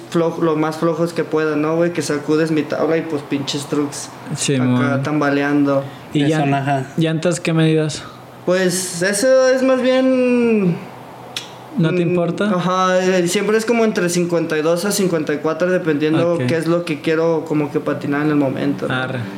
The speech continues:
Speaker 1: Si quiero patinar un poco de transición y darle riel, patino, patino como cincuenta y tres.
Speaker 2: Ah,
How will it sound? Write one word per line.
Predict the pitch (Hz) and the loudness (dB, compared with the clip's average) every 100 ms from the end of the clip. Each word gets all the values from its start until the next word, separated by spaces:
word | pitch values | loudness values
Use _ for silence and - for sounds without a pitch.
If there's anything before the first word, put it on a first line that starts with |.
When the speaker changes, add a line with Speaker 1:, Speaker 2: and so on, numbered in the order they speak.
| - | -6
Speaker 1:
Si | 165 | -4
quiero | 170 180 185 | 0 0 2
patinar | 180 175 165 170 | 0 2 0 0
un | 175 | 0
poco | 175 185 | 0 2
de | 180 | 0
transición | 175 160 156 147 139 160 165 165 | 2 0 0 -2 0 0 2 2
y | |
darle | 156 156 170 | 2 2 0
riel, | 160 175 185 190 | 2 2 2 0
patino, | - 156 - 151 147 139 143 | -4 -6 -2 -4 -4 -6 -4
patino | 147 151 156 160 160 143 | -4 0 0 0 -2 -2
como | 143 139 | -2 -2
cincuenta | 143 139 139 139 | -2 -2 -4 -4
y | |
tres. | 139 139 139 131 - - - - - | -4 -2 -2 -4 -12 -20 -20 -18 -8
Speaker 2:
Ah, | 123 120 | -6 -4